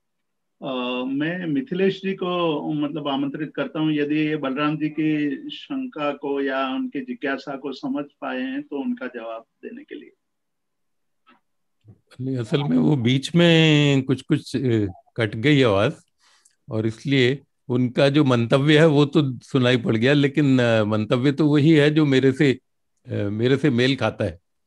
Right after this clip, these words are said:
Speaker 2: क्योंकि मेरा यही कहना है कि भाई नैयायिक लोग जो हैं उनका ये कहना है कि ध्वनियाँ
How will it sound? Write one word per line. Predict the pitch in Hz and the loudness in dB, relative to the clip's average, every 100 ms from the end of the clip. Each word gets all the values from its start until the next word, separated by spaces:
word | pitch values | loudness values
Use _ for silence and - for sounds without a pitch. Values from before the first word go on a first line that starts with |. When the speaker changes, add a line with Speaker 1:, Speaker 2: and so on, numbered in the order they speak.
| _ _ - - _ _ | _ _ -20 -20 _ _
Speaker 2:
क्योंकि | 131 117 131 127 123 113 107 | -4 0 2 4 2 0 -2
मेरा | 101 120 139 | 0 2 4
यही | 139 139 | 4 2
कहना | 147 156 139 | 2 0 2
है | 139 143 | 2 2
कि | 139 | 0
भाई | 131 135 127 | 2 2 4
नैयायिक | 120 117 117 123 131 135 | 2 2 4 2 2 2
लोग | 131 123 | 0 0
जो | 120 | 0
हैं | 120 123 | 0 0
उनका | 123 120 127 | 0 -2 0
ये | 127 113 | 0 0
कहना | 127 117 | -2 -2
है | 123 120 | -2 -4
कि | 123 117 110 | -4 -4 -4
ध्वनियाँ | 95 107 113 131 123 | -2 0 2 2 0